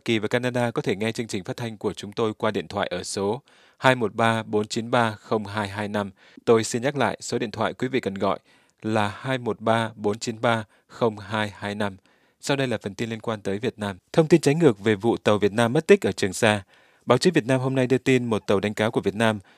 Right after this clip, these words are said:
với mười một ngư dân trên khoang đã bị mất tích ở quần đảo Trường Sa sau khi bị khống chế, trong khi một cán bộ từ Trung tâm Cứu nạn Hàng hải ở tỉnh Khánh Hòa nói tàu này bị bắt chưa rõ lý do.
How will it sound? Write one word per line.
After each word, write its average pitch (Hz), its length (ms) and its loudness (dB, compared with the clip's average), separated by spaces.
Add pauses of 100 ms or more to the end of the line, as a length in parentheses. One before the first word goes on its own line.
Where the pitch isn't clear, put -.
(120)
với 107 260 2
mười 143 120 0
một 98 180 0
ngư 117 80 0
dân 107 200 0
trên 104 160 -4
khoang 107 320 0 (280)
đã 113 220 2
bị 139 140 2
mất 143 180 -2
tích 196 260 2
ở 104 160 2
quần 95 220 -2
đảo 92 160 2
Trường 95 220 -2
Sa 107 280 0 (300)
sau 147 220 2
khi 143 240 0
bị 117 180 2
khống 104 220 -4
chế, 113 420 2
trong 113 220 0
khi 113 320 0 (340)
một 117 160 2
cán 139 140 4
bộ 123 260 6
từ 107 120 2
Trung 113 200 -4
tâm 113 180 0
Cứu 113 160 0
nạn 123 140 -2
Hàng 98 160 -6
hải 98 200 0
ở 92 80 -2
tỉnh 87 180 -2
Khánh 110 160 -4
Hòa 120 200 2
nói 95 340 0 (260)
tàu 110 140 8
này 104 220 2
bị 95 120 0
bắt 131 260 2
chưa 113 180 2
rõ 98 180 2
lý 110 120 0
do. 104 260 4